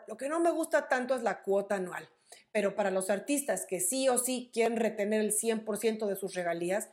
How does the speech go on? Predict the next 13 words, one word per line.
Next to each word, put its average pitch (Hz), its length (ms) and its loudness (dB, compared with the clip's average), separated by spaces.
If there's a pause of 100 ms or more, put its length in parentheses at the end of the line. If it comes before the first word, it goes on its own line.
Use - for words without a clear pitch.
(340)
pues 285 180 0
esta 311 160 2
es 311 80 0
una 294 200 0
buena 285 260 0
opción. 285 460 -2 (340)
Aunque 220 320 2
no 214 120 0
hay 247 120 4
que 262 120 0
perder 233 380 2
de 247 140 2
vista 226 520 -2